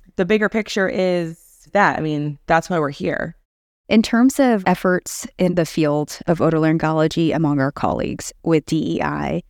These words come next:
Speaker 2: I think you've been part of the A O A, the Academy of Otolaryngology's D E I committee in aspo. Tell me about some of those efforts and where you see those efforts going.
Speaker 1: Yeah, so what I really appreciate about my roles on D E I committees within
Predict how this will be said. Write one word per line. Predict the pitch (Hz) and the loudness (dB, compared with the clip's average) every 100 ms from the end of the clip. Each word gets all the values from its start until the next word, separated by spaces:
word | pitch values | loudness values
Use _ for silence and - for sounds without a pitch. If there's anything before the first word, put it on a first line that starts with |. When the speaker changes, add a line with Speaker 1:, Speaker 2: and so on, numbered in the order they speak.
| _ | _
Speaker 2:
I | 214 | -2
think | 269 277 | 2 0
you've | 247 | 2
been | 220 214 | 0 0
part | - 190 - | 0 0 0
of | 175 175 180 185 - | 0 2 2 0 -4
the | 185 170 156 156 156 - - | -4 -2 0 0 0 -4 -4
A | 170 160 | 0 0
O | 170 | 2
A, | 240 247 240 | 2 2 0
the | 165 160 - | -2 -4 -6
Academy | - 185 185 | -2 0 2
of | 170 | 2
Otolaryngology's | 160 156 151 190 202 202 196 180 175 175 175 - _ _ _ - | 0 0 0 2 2 2 0 0 0 0 -4 -10 _ _ _ -2
D | 185 | 0
E | 170 | 2
I | |
committee | 170 175 165 160 | 0 -2 -2 0
in | |
aspo. | 160 165 - | -2 -2 0
Tell | 180 240 | 2 4
me | 294 | 4
about | 285 - | 4 2
some | 208 | 0
of | 185 | 2
those | 170 185 | 2 2
efforts | 185 - 175 175 - - - - | -2 0 0 0 -2 -8 -8 -4
and | 165 165 165 160 - 175 | -2 0 0 -2 -4 0
where | 170 | 2
you | 156 | 2
see | - 160 | 0 0
those | 139 143 - - - | 0 -2 -6 -16 -4
efforts | 165 - - | -2 0 -4
going. | - - - 196 - - _ _ _ | -4 -2 -2 -4 -8 -20 _ _ _
Speaker 1:
Yeah, | 247 240 | 0 0
so | - 254 | 2 2
what | 277 302 | 4 4
I | |
really | 330 285 262 | 4 4 4
appreciate | 233 196 190 202 180 | 2 0 -4 0 2
about | 170 156 - _ | 4 2 -2 _
my | 175 165 | 0 0
roles | 160 160 165 170 165 | 2 2 2 2 0
on | 165 151 147 147 147 139 139 | 0 0 0 -2 -2 -4 -6
D | 160 175 170 | -4 -2 4
E | |
I | 165 156 | 4 4
committees | - 170 156 156 147 | 2 2 2 0 0
within | 156 147 147 147 147 143 | -2 0 0 0 0 -2